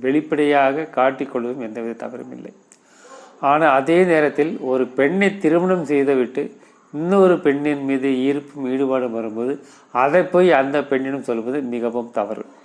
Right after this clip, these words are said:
இது ஏற்றுக்கொள்ள முடியாத ஒன்று. ஏனென்றால் அப்படி ஒரு உறவை வளர்ப்பது திருமணம் செய்த பெண்ணிற்கு துரோகம் செய்வதாகும், மனதிற்கு வலியை கொடுக்கும் செய்வதாகும். எனவே அதை செய்ய முடியாது.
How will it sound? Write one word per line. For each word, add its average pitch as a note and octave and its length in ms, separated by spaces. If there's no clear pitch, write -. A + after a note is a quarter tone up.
இது B2 160
ஏற்றுக்கொள்ள C3+ 480
முடியாத A#2 360
ஒன்று. G#2+ 260
ஏனென்றால் D#3 520
அப்படி C#3+ 340
ஒரு C#3 280
உறவை F3 340
வளர்ப்பது D3 640
திருமணம் F3 440
செய்த C#3+ 220
பெண்ணிற்கு C3+ 560
துரோகம் C#3 460
செய்வதாகும், A#2+ 560
மனதிற்கு C#3+ 720
வலியை D3 440
கொடுக்கும் C3+ 440
செய்வதாகும். A2+ 480
எனவே B2+ 280
அதை A#2 240
செய்ய C3 280
முடியாது. A2+ 400